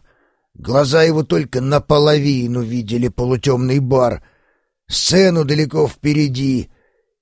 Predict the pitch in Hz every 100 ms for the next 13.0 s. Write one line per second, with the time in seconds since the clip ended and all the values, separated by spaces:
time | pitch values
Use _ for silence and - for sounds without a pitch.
0 | _ - 196 196 175 139 165 160 139 135
1 | 131 - 143 127 - 113 107 110 110 104
2 | 101 107 101 101 107 98 80 73 73 71
3 | _ _ _ _ _ _ _ _ _ _
4 | - 85 135 - - 185 151 104 - _
5 | _ _ _ - 120 147 160 180 139 151
6 | 156 151 143 135 151 131 170 180 165 160
7 | 143 - _ _ - 143 147 180 175 175
8 | 165 160 120 107 151 139 170 151 139 117
9 | - 110 - - 185 180 - - 117 127
10 | 143 147 147 135 131 101 73 _ _ -
11 | 127 139 151 151 - 151 135 139 113 127
12 | 147 - 165 156 - 156 170 175 139 104